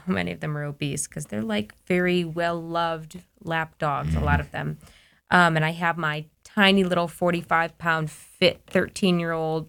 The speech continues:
Speaker 2: Yeah.
Speaker 1: chocolate lab, and she has, like, literally one turd.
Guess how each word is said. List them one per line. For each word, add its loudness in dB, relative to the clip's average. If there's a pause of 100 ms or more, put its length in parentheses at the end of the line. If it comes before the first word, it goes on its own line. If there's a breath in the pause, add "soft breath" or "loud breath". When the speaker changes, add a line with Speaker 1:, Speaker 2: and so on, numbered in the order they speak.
Speaker 2:
Yeah. 2
Speaker 1:
chocolate 4
lab, 8 (400 soft breath)
and 4
she 4
has, 4
like, 0 (200)
literally 6
one -2
turd. -6